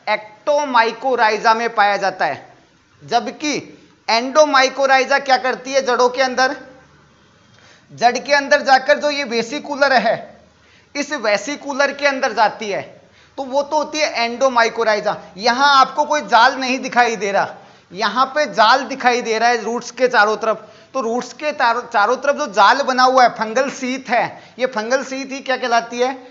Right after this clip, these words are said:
हर्टिंग नेट कहलाती है, जो किस में पाई जाती है? एक्टोमाइकोराइजा में पाई जाती है। और endomycorrhiza में ये नहीं पाई जाती।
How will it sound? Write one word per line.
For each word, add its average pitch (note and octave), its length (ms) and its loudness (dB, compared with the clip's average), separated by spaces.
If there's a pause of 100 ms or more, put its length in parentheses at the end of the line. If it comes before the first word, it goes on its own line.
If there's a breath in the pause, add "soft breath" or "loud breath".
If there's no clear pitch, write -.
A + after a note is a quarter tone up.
(180 loud breath)
हर्टिंग G#3+ 360 -4
नेट A3+ 280 -2
कहलाती G#3+ 340 -2
है, C4 60 -2
जो A3 180 -4
किस G#3+ 240 -12
में B3 140 -8
पाई A3 220 -4
जाती A3 320 -6
है? A#3+ 100 -2 (560 loud breath)
एक्टोमाइकोराइजा A3 1300 0
में A#3 160 -4
पाई G#3 180 2
जाती G#3+ 340 -6
है। A#3+ 340 -6 (220)
और G#3 280 -10
endomycorrhiza A3+ 1040 0
में A3+ 120 -4
ये A#3+ 520 -4 (160)
नहीं G#3 420 -4
पाई A3 340 0
जाती। F#3 320 -2